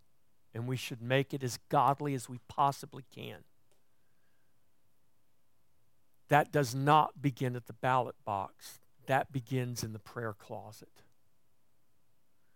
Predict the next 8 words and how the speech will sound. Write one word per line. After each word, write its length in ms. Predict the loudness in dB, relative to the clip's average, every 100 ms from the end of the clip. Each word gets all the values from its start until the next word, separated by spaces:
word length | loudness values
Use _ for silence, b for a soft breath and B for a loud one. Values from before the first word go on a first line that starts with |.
| -20 -20 -20 -20 -20 -20 -20 -20 -20 -20 -20 -20 -20 -20 6
That 240 | 10 10
doesn't 360 | 8 4 2 -4
begin 640 | -4 2 6 6 4 -2 -10 -20 -20 -20 -20 -20 -20 -20 -20 -20 -20 -20 -20 -20 -20 -20 -14 -2
in 120 | -2
City 360 | 0 2 2 2
Hall. 600 | 2 8 8 8 4 -2 -6
It 120 | -4
begins 720 | -4 0 2 2 0 -4 -8